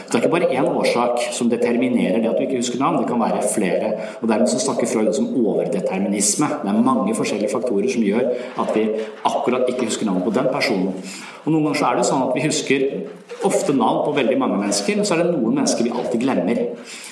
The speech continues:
Eh, og sånne små finurligheter kan man tenke seg ha avslørt en eller annen større, eh, større dybde. I gruppeterapi så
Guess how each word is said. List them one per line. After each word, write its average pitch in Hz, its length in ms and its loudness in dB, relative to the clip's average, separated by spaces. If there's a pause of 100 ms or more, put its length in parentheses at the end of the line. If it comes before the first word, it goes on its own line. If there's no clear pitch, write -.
(200)
Eh, 135 560 0
og 151 80 0
sånne 151 240 0
små 131 240 0
finurligheter 135 640 0
kan 156 160 0
man 139 140 2 (180)
tenke 107 400 -2
seg - 220 0 (160)
ha 127 60 0 (120)
avslørt - 540 0
en 196 100 -2
eller 98 220 0
annen 101 100 0
større, 98 380 0 (160)
eh, 107 100 -2
større 101 380 -2
dybde. 95 320 -2 (420)
I 156 140 4
gruppeterapi 156 580 0
så 156 200 2